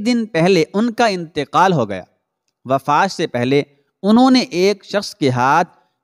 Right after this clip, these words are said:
मुझे ये अशरफियाँ भेजी थीं। उस पागल ने तुम्हें ये अशरफियाँ दी थीं जो दिल्ली की गलियों में रात रात भर चीखता फिरता था और जिसकी वजह से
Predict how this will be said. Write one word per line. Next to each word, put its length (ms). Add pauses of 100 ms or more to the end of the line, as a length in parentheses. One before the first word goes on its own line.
मुझे 400
ये 180
अशरफियाँ 600
भेजी 340
थीं। 160 (560)
उस 220
पागल 420
ने 240 (360)
तुम्हें 200
ये 120
अशरफियाँ 460
दी 160
थीं 220 (300)
जो 120
दिल्ली 400
की 120
गलियों 360
में 140
रात 580
रात 440
भर 200 (140)
चीखता 440
फिरता 380
था 160 (460)
और 180
जिसकी 360
वजह 280
से 240